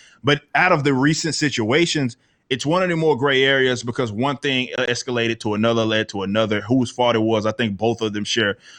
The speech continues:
uh, some of the blame. Obviously, the cops initiated, but then you look at it from,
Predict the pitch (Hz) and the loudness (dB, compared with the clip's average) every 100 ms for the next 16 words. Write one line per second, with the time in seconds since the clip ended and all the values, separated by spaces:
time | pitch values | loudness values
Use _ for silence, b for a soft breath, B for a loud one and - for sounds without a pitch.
0 | B B 107 95 - 127 113 107 92 113 | B B 2 2 2 4 4 4 2 2
1 | 113 104 98 _ 123 139 123 123 110 - | 2 2 -2 _ 0 2 2 0 0 0
2 | 135 - 98 123 156 110 95 90 101 - | 0 -2 0 2 2 2 -2 -2 -6 -10
3 | _ _ _ 104 135 120 143 135 131 123 | _ _ _ -2 0 2 2 2 2 2
4 | 120 123 120 - 127 120 113 | 2 2 0 0 0 2 2